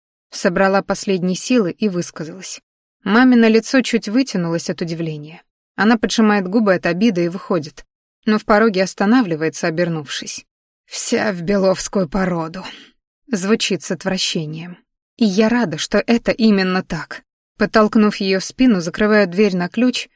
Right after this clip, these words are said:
и упираюсь лбом в нее, застывая. Пытаюсь усмирить больно бьющееся сердце. Сделав пару вдохов, оборачиваюсь к бабушке. «Ба, все хорошо. Я думаю, она теперь долго не придет». Подхожу к ней, обнимая.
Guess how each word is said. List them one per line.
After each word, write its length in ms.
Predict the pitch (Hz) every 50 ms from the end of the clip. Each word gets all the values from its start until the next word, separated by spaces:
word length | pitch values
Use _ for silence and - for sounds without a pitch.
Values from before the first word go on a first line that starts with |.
| _ _ _ _
и 80 | - 202
упираюсь 560 | 180 - 240 247 269 277 269 220 185 - -
лбом 420 | 202 196 180 175 180 214 214 196 190
в 80 | 170
нее, 320 | 180 180 180 170 170 165 160
застывая. 720 | 156 156 156 - - - 175 151 156 151 147 151 185 - _ _ _ _ _ _ _ _ _
Пытаюсь 420 | - 185 - 226 208 196 185 -
усмирить 480 | 208 - - 202 190 208 240 247 196 160
больно 320 | 156 185 233 247 214 185
бьющееся 560 | 180 165 170 190 190 - - - 175 - -
сердце. 560 | 180 - - 185 170 156 - - - - - - _ _ _ _ _ _ _ _ _ _ _ _
Сделав 460 | - 190 175 180 220 214 202 190 - -
пару 240 | - 214 208 202
вдохов, 440 | 180 180 180 - 175 - - 175 -
оборачиваюсь 600 | 185 165 190 208 226 233 - - 214 190 196 180 175
к 60 | 165
бабушке. 580 | 160 180 170 - - 170 - - - 226 214 - _ _ _ _ _ _ _ _
«Ба, 300 | 214 196 208 196 180 - - - -
все 240 | - - - 262
хорошо. 480 | - - 214 190 180 - - - 165 - - - _ _ _ _ _ _ _ _ _ _
Я 160 | - 226 247
думаю, 280 | 214 240 233 233 233
она 120 | 233 226 226
теперь 300 | 220 - 208 - 226 220
долго 300 | 196 220 262 262 180 170
не 100 | 170 165
придет». 540 | 156 - 180 170 151 160 156 151 - - - _ _ _ -
Подхожу 440 | - 180 - - 214 208 247 269
к 60 | - -
ней, 240 | 185 170 160 151 -
обнимая. 560 | - 175 165 185 185 175 170 165 156 147 -